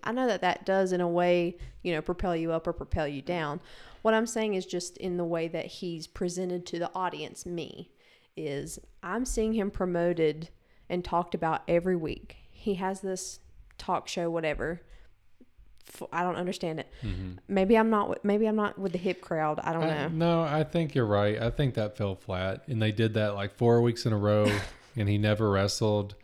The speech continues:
Speaker 2: because they were saving him for Madison Square Garden versus Edge, which was good, but it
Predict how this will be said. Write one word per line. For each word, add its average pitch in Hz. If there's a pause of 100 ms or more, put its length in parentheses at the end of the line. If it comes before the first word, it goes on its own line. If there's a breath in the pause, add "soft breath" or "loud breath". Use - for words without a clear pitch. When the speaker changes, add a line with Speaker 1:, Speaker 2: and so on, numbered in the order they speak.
(360 soft breath)
Speaker 2:
because 143
they 160
were 147
saving 135
him 127
for 113
Madison 107
Square 95
Garden 117
versus 98 (100)
Edge, 127 (440 soft breath)
which -
was 208
good, 131 (160)
but 113 (260)
it 113